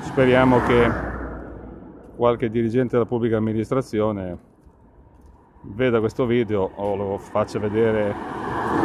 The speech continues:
dai propri collaboratori e che prima o poi, a distanza di un decennio, a questo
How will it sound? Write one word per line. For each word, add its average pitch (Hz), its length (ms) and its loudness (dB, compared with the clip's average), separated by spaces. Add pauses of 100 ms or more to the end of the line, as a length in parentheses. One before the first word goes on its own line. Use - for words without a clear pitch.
(640)
dai 110 160 -2
propri 107 340 -2
collaboratori 101 840 -2 (1500)
e 101 220 -8
che 104 160 -8
prima 113 240 -4
o 117 40 -2
poi, 98 560 -4 (680)
a 98 80 -12
distanza 98 560 -8
di 92 140 -10
un 98 140 -10
decennio, 101 520 -2
a 98 40 -6
questo 113 200 -6